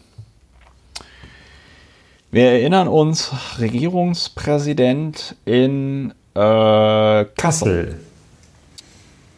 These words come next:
Speaker 1: Und, äh, der Titel, den er dort hatte, war tatsächlich auch Regierungspräsident. Das war kein ausgedachter Präsident, wie bei Frank Ulrich Montgomery, sondern ein echter Regierungspräsident.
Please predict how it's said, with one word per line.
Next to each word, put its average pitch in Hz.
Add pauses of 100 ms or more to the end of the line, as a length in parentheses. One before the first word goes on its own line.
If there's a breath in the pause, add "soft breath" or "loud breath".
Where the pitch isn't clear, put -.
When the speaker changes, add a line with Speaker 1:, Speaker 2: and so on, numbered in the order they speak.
(260)
Speaker 1:
Und, 127
äh, 117
der 127
Titel, 185
den 156
er 147
dort 139
hatte, 151
war 127
tatsächlich 143
auch 127
Regierungspräsident. 101
Das -
war 107
kein 117
ausgedachter 135
Präsident, 135
wie 123
bei 110
Frank 120
Ulrich 120
Montgomery, 127
sondern 107
ein 107
echter 139
Regierungspräsident. 139